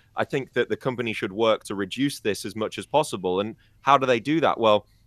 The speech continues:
I think by creating a less toxic work environment.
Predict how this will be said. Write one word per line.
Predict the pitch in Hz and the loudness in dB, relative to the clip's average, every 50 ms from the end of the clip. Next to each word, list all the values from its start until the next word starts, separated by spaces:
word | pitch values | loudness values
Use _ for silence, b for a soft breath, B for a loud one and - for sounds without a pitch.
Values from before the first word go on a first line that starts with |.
| _ _ - | _ _ -6
I | 113 | -4
think | - - 143 135 113 | -2 -2 -2 0 2
by | 120 117 113 110 | 4 4 4 4
creating | 104 - - 127 117 113 120 92 107 107 | 2 -2 -2 0 2 2 2 2 0 0
a | 104 | 0
less | 107 113 110 110 - | 2 0 0 0 -4
toxic | - - 127 117 - - - 110 - - | -4 -2 -2 -2 0 -2 -2 -4 -2 0
work | 98 104 120 147 160 - | 2 2 4 4 2 0
environment. | 127 107 95 92 95 90 85 82 85 85 85 90 | -4 -4 0 0 0 2 0 -2 -4 -6 -8 -10